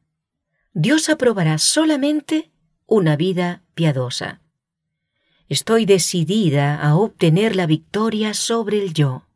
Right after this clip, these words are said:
Estoy decidida a ocultar mi vida con Cristo en Dios. Rogaré al trono de la gracia pidiendo poder y luz a fin de que los pueda reflejar sobre otros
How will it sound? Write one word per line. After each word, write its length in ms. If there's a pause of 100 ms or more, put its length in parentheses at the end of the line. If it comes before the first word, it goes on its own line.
(880)
Estoy 320
decidida 840 (300)
a 120
ocultar 560
mi 160
vida 500 (240)
con 220
Cristo 640 (120)
en 200
Dios. 540 (760)
Rogaré 460
al 160
trono 340
de 80
la 140
gracia 580 (340)
pidiendo 520
poder 340
y 100
luz 480 (440)
a 80
fin 220
de 120
que 120
los 180
pueda 480
reflejar 800
sobre 420
otros 560